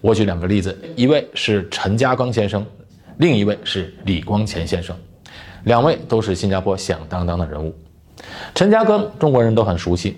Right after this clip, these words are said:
在历史课本上都学过。我们知道他大力支援中国的抗日战争的事迹。李光前可能很多人不是很熟悉，不过来过新加坡的人都知道，新加坡有个银行叫做华侨银行，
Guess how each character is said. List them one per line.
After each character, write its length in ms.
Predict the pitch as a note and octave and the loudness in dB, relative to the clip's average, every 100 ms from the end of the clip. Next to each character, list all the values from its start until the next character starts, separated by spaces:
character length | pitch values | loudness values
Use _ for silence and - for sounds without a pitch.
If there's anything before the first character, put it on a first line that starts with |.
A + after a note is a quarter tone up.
| - | -2
在 220 | A2+ G2+ | 0 2
历 100 | A#2+ | 0
史 140 | A2+ | 0
课 160 | F2 A2+ | 0 0
本 120 | E2+ | 0
上 200 | F2+ F#2+ | -2 -2
都 100 | G2 | -2
学 240 | F#2 E2 F#2+ | -2 0 0
过。 180 | A2+ - - | 0 -4 -10
我 100 | - | -2
们 100 | F#2+ | 2
知 120 | A2+ B2 | 2 2
道 180 | A2+ - - | 0 -4 -8
他 140 | - B2 | -2 -2
大 320 | - C3 G#2+ | 0 0 0
力 160 | A2+ | -4
支 160 | G2 A2+ | -2 0
援 180 | F#2 F#2 | 0 0
中 160 | G2+ | -2
国 80 | G2 | 0
的 80 | F2+ | -2
抗 240 | F#2 G#2 | -2 -2
日 60 | F#2+ | -2
战 180 | G2 G2 | -2 -2
争 140 | A#2 | -2
的 80 | A#2 | -2
事 160 | - F#2 | -2 -2
迹。 240 | F#2 - - _ _ - - - - - _ _ - | -4 -8 -16 _ _ -20 -20 -20 -20 -20 _ _ 0
李 120 | C3+ | 4
光 180 | G3+ A#3 | 4 4
前 200 | C#3+ F#3+ | 2 2
可 100 | G#2+ | 0
能 140 | G#2 | 0
很 120 | G#2+ | 0
多 140 | F2+ G2+ | 0 0
人 100 | G#2 | -2
不 220 | - D3+ | -2 -2
是 100 | F#3+ | 0
很 220 | D#3 D#2+ | -2 -6
熟 180 | D#2 E2+ | -8 -6
悉， 160 | E2+ - - _ _ _ _ _ | -6 -10 -14 _ _ _ _ _
不 80 | C3+ | 2
过 140 | D#3 | 4
来 200 | B2 A#2+ | 4 4
过 100 | F3+ | 2
新 120 | D#3+ | 0
加 120 | E3 D#3+ | -2 0
坡 100 | E3+ | 0
的 60 | |
人 100 | G#2+ | 0
都 140 | A2+ A2 | 0 0
知 80 | |
道， 160 | A2 G2 | 0 -2
新 160 | - A#2+ | -4 -4
加 80 | A#2 | 0
坡 140 | A#2+ | 0
有 120 | A2 | 0
个 100 | F#2+ | -4
银 160 | F2+ G2+ | -4 -2
行 160 | F#2 G2+ | -2 -2
叫 80 | |
做 100 | F#2 | -2
华 300 | F2 - F#2+ | -4 -2 -2
侨 220 | B2+ G2 G#2 | 0 0 0
银 180 | F#2+ | -2
行， 260 | G#2 E2+ | -4 -6